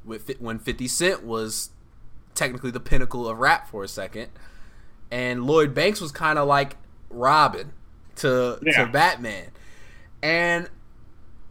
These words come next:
Speaker 1: I went into it already picturing that. Like,
Speaker 2: Uh-huh.
Speaker 1: this is the dude who was a sidekick to fifty Cent. Like, I don't,
Speaker 2: Yeah.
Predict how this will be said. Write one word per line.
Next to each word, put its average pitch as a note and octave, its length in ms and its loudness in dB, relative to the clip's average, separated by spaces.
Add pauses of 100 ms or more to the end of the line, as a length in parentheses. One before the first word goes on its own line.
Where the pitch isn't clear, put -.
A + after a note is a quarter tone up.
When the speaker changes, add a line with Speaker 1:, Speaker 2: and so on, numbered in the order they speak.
(200)
Speaker 1:
I F#3 160 6
went C#4+ 280 0
into B3+ 440 4
it F#3+ 280 8 (140)
already F3 500 8
picturing C#3 520 -2
that. F2+ 220 -10 (180)
Like, D3 420 4
Speaker 2:
Uh-huh. A#2 140 0 (220)
Speaker 1:
this F3+ 220 0
is G#3+ 100 -4
the G#3+ 120 0
dude A#3+ 360 4
who A3 180 4
was F#3 160 4
a F3 80 0
sidekick F#3 680 4
to D#3+ 100 -2
fifty D3 320 -4
Cent. B2+ 280 -4
Like, A2 240 -6
I C#3 120 4
don't, E3 280 2
Speaker 2:
Yeah. C#3+ 100 6